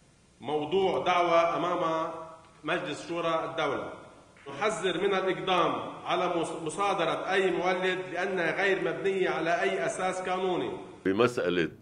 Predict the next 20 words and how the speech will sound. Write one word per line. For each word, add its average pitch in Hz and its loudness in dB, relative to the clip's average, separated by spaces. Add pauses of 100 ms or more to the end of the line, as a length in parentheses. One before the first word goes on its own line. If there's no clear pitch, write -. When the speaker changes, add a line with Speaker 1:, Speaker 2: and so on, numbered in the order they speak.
(360)
Speaker 2:
إطفاء 101 4
المولدات 85 2 (520)
القرار 90 4
واضح 92 2 (180)
بالمصادرة 87 4 (420)
ووقف 78 4
العمل 95 2
من 90 0
جانبنا 82 0
مش 78 -4
من 78 -2
جانبهم، 73 -2 (580)
ومسألة 85 0
الاستمرار 80 0
الكهرباء 80 0 (420)
بتصير 82 -2
مسؤوليتنا 73 -4
ومسؤولية 71 -4
وزارة 69 -2
الطاقة 67 -2